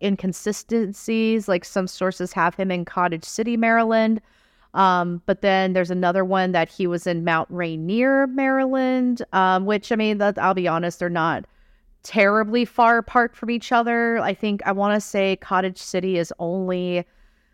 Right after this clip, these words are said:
maybe, yeah, they're, like, five or so minutes away. So really it's just a debate of, like, county lines and state lines and that sort of thing. Not, it's not a huge, to me, it's, that's not a huge inconsistency there.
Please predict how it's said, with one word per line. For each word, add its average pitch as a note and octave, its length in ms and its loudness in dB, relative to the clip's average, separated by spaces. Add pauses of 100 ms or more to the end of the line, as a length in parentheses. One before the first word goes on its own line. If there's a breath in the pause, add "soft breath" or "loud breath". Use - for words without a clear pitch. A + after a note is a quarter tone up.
(180)
maybe, C4+ 1300 4
yeah, F4 180 6
they're, F4 160 4
like, C4+ 260 4
five E3 340 2
or E3 120 -2
so E3+ 360 0
minutes E3+ 320 -2
away. E3 300 2
So G#3 180 -4
really G#3+ 300 2
it's F3 100 -4
just - 180 -8
a F3 120 2
debate E3 400 -2
of, D#3 100 -6
like, C#3+ 240 -2
county D3+ 400 -2
lines D3 480 -2
and C#3 300 0 (840)
state - 380 -2
lines C3+ 480 -4
and C#3 220 -6 (360)
that D#3 200 4
sort D3 220 -4
of D3+ 80 -6
thing. D#3 280 -4
Not, G#3+ 180 2
it's B3 220 0
not D#4 180 6
a G3 60 4
huge, E3 680 -4 (220)
to C4+ 140 0
me, B3+ 160 4
it's, F#3 120 -2
that's F#3 280 4
not F3+ 160 2
a - 20 -2
huge E3 460 -4
inconsistency E3 1040 -6
there. D3 380 -4